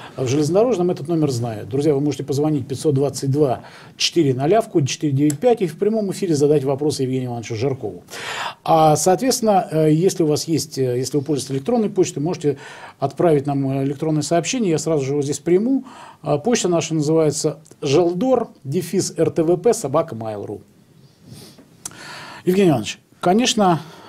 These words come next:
э, радостные праздничные мероприятия конца года,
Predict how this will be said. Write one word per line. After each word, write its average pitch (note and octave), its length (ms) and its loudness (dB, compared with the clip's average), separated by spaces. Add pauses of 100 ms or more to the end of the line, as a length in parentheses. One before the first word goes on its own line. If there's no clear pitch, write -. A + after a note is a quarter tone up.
(120)
э, C3 400 -2 (1040)
радостные D#3 580 4
праздничные C#3 960 2 (480)
мероприятия D3 580 4
конца C#3 360 0
года, A3+ 380 4